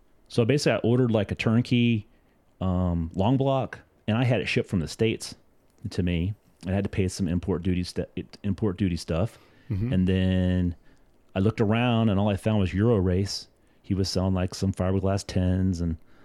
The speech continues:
Speaker 1: a modified fan shroud. So I basically built an upright conversion in my car in my barracks room.
Speaker 2: Really?
Speaker 1: Yeah, 'cause my s-, my sixteen hundred pretty much died while I was over there. I bought a seventeen seventy-six,
Speaker 2: Yeah.
Speaker 1: and it pretty much died when I was done over there.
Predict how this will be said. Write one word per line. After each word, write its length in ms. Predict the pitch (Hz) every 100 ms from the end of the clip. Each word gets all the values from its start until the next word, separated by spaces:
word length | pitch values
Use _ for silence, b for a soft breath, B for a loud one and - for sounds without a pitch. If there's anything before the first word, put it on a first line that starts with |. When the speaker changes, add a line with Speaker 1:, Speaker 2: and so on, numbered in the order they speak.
| b 78
Speaker 1:
a 40 |
modified 460 | 82 92 104 95 -
fan 300 | 95 90 85
shroud. 320 | 90 87 92
So 100 | 101
I 80 | 101
basically 460 | 117 143 165 120
built 420 | 90 123 117 - - b b b b -
an 80 | 95
upright 300 | 113 117 101
conversion 720 | 95 101 113 95 92 90 95
in 100 | 117
my 120 | 95
car 460 | 87 110 104 92 90
in 100 | 98
my 120 | 90 82
barracks 360 | 101 92 -
room. 440 | 95 92 82 80 85 _ b b -
Speaker 2:
Really? 340 | 120 120 92
Speaker 1:
Yeah, 240 | 98 92 87
'cause 220 | 110 -
my 120 | 131
s-, 180 | - -
my 320 | 123 120 131
sixteen 420 | 127 127 - 110
hundred 340 | 98 101 92 -
pretty 180 | 113 95
much 240 | 85 -
died 320 | 98 95 95 90
while 120 | 87
I 40 |
was 120 | 85
over 180 | 92 87
there. 280 | 87 92 101 b b b
I 80 | 95
bought 180 | 92 107
a 40 | 90
seventeen 460 | 117 101 95 95
seventy-six, 840 | 87 92 87 - 156 139 123 - - b b
Speaker 2:
Yeah. 180 | 120 107
Speaker 1:
and 80 | 98
it 120 | 147
pretty 180 | 113 92
much 180 | 85 -
died 280 | 87 87 82
when 120 | 76
I 40 |
was 140 | 80 78
done 220 | 90 85
over 120 | 82
there. 280 | 85 85